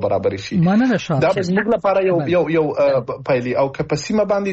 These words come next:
Speaker 1: څوړو، اه، په د خپرونې په، په
Speaker 2: اه.
Speaker 1: را-، داسې ور باندې
Speaker 2: په،
Speaker 1: بحث
Speaker 2: په راتلونکي به بحث پیل کوو. مننه. وبخښئ، ستاسو خبرې قطع کوم. اه، د یو افغان څرګندونې لرو په ایران کې.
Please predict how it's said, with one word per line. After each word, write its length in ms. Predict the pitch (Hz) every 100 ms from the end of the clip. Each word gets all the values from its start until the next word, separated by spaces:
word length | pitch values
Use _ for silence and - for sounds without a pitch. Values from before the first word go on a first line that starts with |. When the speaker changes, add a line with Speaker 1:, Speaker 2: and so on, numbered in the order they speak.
| 175
Speaker 1:
څوړو، 260 | 190 185
اه، 100 | 170
په 140 | 156 156
د 160 | - 147
خپرونې 420 | 147 143 160 151
په، 280 | 147 139 127
په 160 | 127
Speaker 2:
اه. 280 | 131 123 120
Speaker 1:
را-، 320 | 123 113 113 120
داسې 220 | 123 120 -
ور 120 | 110
باندې 180 | 107 101
Speaker 2:
په، 80 | 107
Speaker 1:
بحث 140 | -
Speaker 2:
په 60 | 180
راتلونکي 420 | 175 - 156 139
به 120 | 120
بحث 260 | 120 113 -
پیل 160 | 127
کوو. 200 | 117 139
مننه. 360 | 139 165 170 139 - - - -
وبخښئ، 320 | 190 196 202
ستاسو 380 | - 156 - 143
خبرې 120 | 135
قطع 240 | - 139
کوم. 200 | 135 143
اه، 800 | 127 _ - - - - 175 190
د 140 | 196 175
یو 320 | 180 190 180
افغان 320 | 180 - 247
څرګندونې 600 | - 190 160 151 165 180
لرو 220 | 165 160 170
په 160 | -
ایران 560 | 147 165 131 131 165 135
کې. 280 | - 123